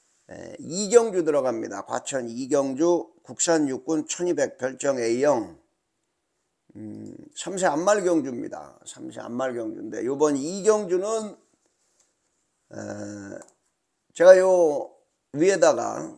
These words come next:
음, 메이드 단통 두 놈 땡땡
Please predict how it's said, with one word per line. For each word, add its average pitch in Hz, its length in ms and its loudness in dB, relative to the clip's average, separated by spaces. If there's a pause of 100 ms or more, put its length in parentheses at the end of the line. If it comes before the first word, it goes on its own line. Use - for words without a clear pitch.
(160)
음, - 260 -16
메이드 185 260 2
단통 185 640 8 (800)
두 170 140 2
놈 170 200 0
땡땡 165 640 0